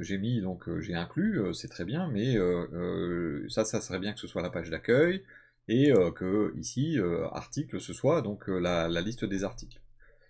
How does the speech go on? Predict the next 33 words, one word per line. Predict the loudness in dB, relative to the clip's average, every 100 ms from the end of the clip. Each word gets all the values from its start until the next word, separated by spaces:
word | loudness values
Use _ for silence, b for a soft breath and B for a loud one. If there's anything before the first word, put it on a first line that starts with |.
| b _ _ _ _
Ça | -8 -4
serait | 0
bien, | 4 4 2 -4
mais | 2 2 2 -4 _ _ -20 -20 -18 0
comment | 2 2
faire ? | -2 -8 -12 -18 -20 -12
Alors, | -6 -4 -6 -12 _ -8
on | 8
va | 8
pouvoir | 8 6 8
aller | 8 6 4
ici | -2 -6 -4 -2 -2
dans | 2 2 2
notre | 2 -2 -2 -6 -6
fichier | -6 -8 -6 -6
header | -4 0 2 2 0
et | -4
lui | -4
dire, | -2 0 2
bah | 4
là, | 4
j'aimerais | 4 2 2
bien | 2 2 2 0 b b b 2
que | 4 4
en | 2 4
P | 6
H | 6 4
P, | 0 2 2 0 -6 -10 -8
tu | -8
me | 0
fasses | 0 0
un | -4 -4
écho | -8 -2 2 4 4